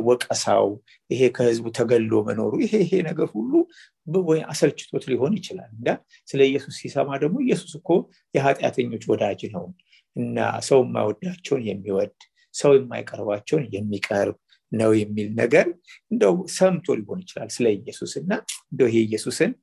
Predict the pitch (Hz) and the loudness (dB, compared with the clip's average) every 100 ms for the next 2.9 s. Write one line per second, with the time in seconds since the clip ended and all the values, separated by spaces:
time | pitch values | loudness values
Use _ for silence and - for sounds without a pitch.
0 | _ _ - 127 127 120 117 123 123 - | _ _ 2 4 4 2 -4 -4 -6 -2
1 | 113 - 120 123 - - - 147 160 151 | -2 0 -2 -2 -6 -16 -14 -8 -8 -4
2 | 226 262 _ _ - 135 135 147 | -4 -6 _ _ -2 2 4 2